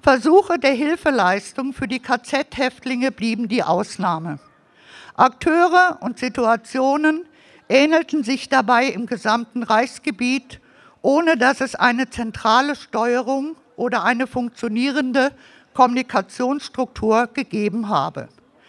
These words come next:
Die Räumung der Konzentrations- und Vernichtungslager sei so zum letzten nationalsozialistischen Gesellschaft-, Gesellschaftsverbrechen geworden. Auch große Massaker wurden begangen.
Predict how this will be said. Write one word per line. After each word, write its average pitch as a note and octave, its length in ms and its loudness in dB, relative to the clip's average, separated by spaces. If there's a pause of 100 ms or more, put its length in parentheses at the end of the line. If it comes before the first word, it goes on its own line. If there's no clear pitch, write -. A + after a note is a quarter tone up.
(380)
Die B3 80 0
Räumung D#4 540 4
der C#4 120 0
Konzentrations- C#4+ 1160 -2
und C4 180 -8
Vernichtungslager C4 1160 0 (480)
sei A#3 280 0
so C4+ 360 0 (200)
zum B3 220 -4
letzten C#4 600 0
nationalsozialistischen A#3+ 1600 -2
Gesellschaft-, A3 1000 -2
Gesellschaftsverbrechen B3 1400 -4
geworden. D#3 680 -6 (1400)
Auch C4+ 240 6
große E4 440 2
Massaker C#4 680 2
wurden A#3 340 -4
begangen. G3+ 540 -6